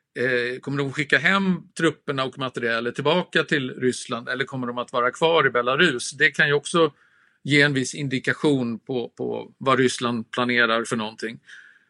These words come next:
Och sen är det klart, är det ju intressant, eh, Zelensky har ju bjudit in Biden att komma till, eh, Ukraina, till Kiev.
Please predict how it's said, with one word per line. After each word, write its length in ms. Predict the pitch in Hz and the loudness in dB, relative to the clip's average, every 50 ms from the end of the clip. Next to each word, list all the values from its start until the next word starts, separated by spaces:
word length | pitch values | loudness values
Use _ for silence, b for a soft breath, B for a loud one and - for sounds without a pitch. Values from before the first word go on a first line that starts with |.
| B _ | B _
Och 120 | 156 151 139 | 0 2 2
sen 180 | 165 156 151 | 2 4 4
är 60 | 170 | 4
det 80 | 180 202 | 4 4
klart, 280 | - 196 190 160 - 170 | 4 4 2 2 2 0
är 80 | 156 | 0
det 80 | 147 160 | 0 0
ju 80 | 156 | -2
intressant, 600 | 160 143 156 147 - 156 147 139 143 131 - _ 139 | -4 -4 -6 -4 -2 -2 -2 -2 -2 -6 -8 _ -2
eh, 840 | 139 135 135 131 127 127 - - - - - - _ _ - 131 | 0 0 0 0 -4 -8 -14 -20 -20 -20 -20 -20 _ _ -12 -12
Zelensky 540 | - - 151 143 143 147 156 143 - - 175 | -2 0 2 2 2 2 0 -4 -2 0 2
har 100 | 165 170 | 2 2
ju 80 | 170 160 | 2 0
bjudit 440 | 143 156 160 165 156 165 156 - | 0 0 0 2 2 0 -2 -2
in 440 | 147 143 147 147 147 147 147 139 131 | -4 -6 -4 -4 -6 -6 -8 -4 0
Biden 440 | 139 143 147 147 156 160 160 165 160 | 2 4 4 4 4 2 0 -4 -4
att 140 | 156 156 - | -4 -6 -4
komma 360 | - 160 151 147 143 139 139 | -2 -2 -2 -2 -4 -6 -4
till, 380 | - - 139 135 135 135 135 135 | -2 -2 -2 -2 -2 -2 0 0
eh, 60 | 135 135 131 131 131 131 135 | 0 0 0 -2 -4 -6 -6
Ukraina, 600 | 151 135 127 - 139 139 135 135 127 127 131 139 131 | -6 -6 -4 -2 0 0 0 0 -2 -4 -6 -8 -8
till 160 | - 147 135 | -8 -10 -8
Kiev. 460 | - 139 131 131 123 127 131 139 139 | -6 -6 -6 -4 -4 -2 -2 -2 -2